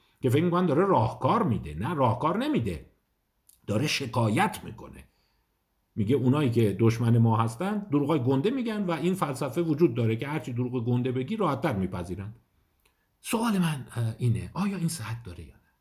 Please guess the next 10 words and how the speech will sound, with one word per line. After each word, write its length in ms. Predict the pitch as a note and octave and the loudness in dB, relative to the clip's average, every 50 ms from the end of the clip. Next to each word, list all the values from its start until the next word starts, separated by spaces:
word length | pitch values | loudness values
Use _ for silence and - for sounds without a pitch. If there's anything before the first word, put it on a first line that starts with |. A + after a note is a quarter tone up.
| _ _ _ _ _ _ _ _ _ _ _ - | _ _ _ _ _ _ _ _ _ _ _ -4
آیا 180 | - G3 A3+ A#3 | 0 2 2 2
این 140 | G#3 B3 A#3+ | 4 2 0
خودش 400 | - - A#2+ A#3 A#3 A#3 G3+ F#3+ | 0 2 2 4 4 4 4 2
از 160 | D#3 D3 D#3 | 0 0 0
اون 80 | F#3+ E3+ | 0 4
جملاتیه 680 | D#3 D#3+ C#3+ C3 B2 A#2 B2 D3 D3+ - - C#3+ B2+ A#2 | 4 2 2 2 2 2 2 0 0 -2 -4 -4 -4 -4
که 120 | A#2 B2 | -4 -4
اینقدر 280 | C3 B2 A#2+ D3+ D#3+ - | -4 -2 -2 -2 -2 -2
تکرار 420 | - A#2+ A#2 - B2+ B2 A2 A2+ | -4 -4 -2 -2 0 0 0 0
شده 640 | A#2 - - A2 G2+ A#2+ C3+ A#2+ G2+ F#2+ - - | -2 -4 -4 -4 -2 0 -2 -2 -2 -4 -6 -14